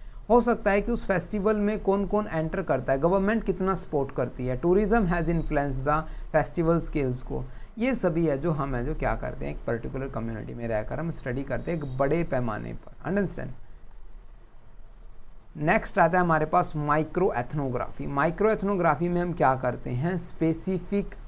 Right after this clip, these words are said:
localized aspect of a culture, बिल्कुल स्पेसिफिक, हमने, हमें पता है कि हम क्या स्टडी करने वाले हैं, सोसाइटी। अब वह पता तो हमें वहाँ पर भी, अगर भी आप इस बात को सीरियस लें,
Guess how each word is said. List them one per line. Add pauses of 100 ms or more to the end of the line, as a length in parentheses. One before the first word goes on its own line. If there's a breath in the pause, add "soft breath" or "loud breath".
localized
aspect
of
a (140)
culture,
बिल्कुल
स्पेसिफिक,
हमने, (260 loud breath)
हमें
पता
है
कि
हम
क्या
स्टडी
करने
वाले
हैं, (400 soft breath)
सोसाइटी। (120)
अब
वह
पता
तो
हमें
वहाँ
पर
भी,
अगर
भी
आप
इस
बात
को
सीरियस
लें,